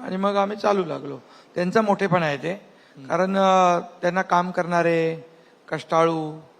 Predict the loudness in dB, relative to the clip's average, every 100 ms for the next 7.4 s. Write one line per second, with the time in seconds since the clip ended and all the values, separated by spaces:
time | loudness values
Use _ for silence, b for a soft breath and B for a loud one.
0 | _ _ _ _ _ -10 -4 -2 -2 -2
1 | -4 -4 -6 -8 -6 -2 0 0 -2 -6
2 | -8 -2 0 2 0 -2 -4 -2 -4 -4
3 | -4 -4 -4 -4 -10 -8 -12 -14 -20 -20
4 | -18 -14 -16 -18 -20 -20 -20 -20 -20 -20
5 | -16 -10 -10 -10 -16 -4 0 2 2 0
6 | 4 2 2 -2 0 0 0 -2 -4 -2
7 | -2 -2 -2 -4